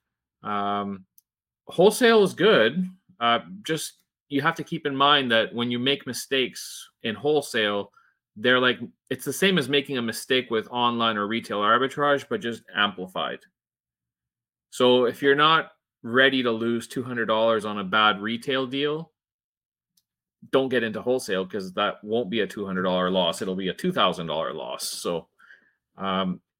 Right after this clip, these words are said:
everything works. You just have to kinda find the,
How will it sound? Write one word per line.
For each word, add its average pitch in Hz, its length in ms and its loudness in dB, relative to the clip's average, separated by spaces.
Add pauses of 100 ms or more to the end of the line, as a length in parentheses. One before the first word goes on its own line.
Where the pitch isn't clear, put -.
(460)
everything 170 540 4
works. - 800 0
You 90 220 -12
just 107 180 -8
have 120 240 -2
to 101 300 0 (120)
kinda 113 220 -2
find 110 400 0
the, 87 300 -4